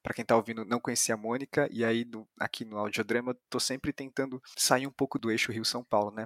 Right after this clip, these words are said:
Eu até te disse isso quando eu te chamei. E tentando conhecer novos nomes, e tem sido muito bom conhecer novos nomes,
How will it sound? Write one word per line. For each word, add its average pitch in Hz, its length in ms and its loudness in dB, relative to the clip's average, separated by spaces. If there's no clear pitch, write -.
Eu 107 80 -4
até 117 180 -2
te - 140 -8
disse 117 280 -4
isso 110 160 -2
quando 110 180 -6
eu 107 60 -2
te - 100 -4
chamei. 104 300 -4
E 107 60 -2
tentando 131 380 -2
conhecer 131 320 -2
novos 127 280 0
nomes, 139 540 -4
e 120 100 -6
tem 127 160 0
sido 123 220 2
muito 139 240 -6
bom 143 240 0
conhecer 117 480 0
novos 120 300 0
nomes, 139 540 -4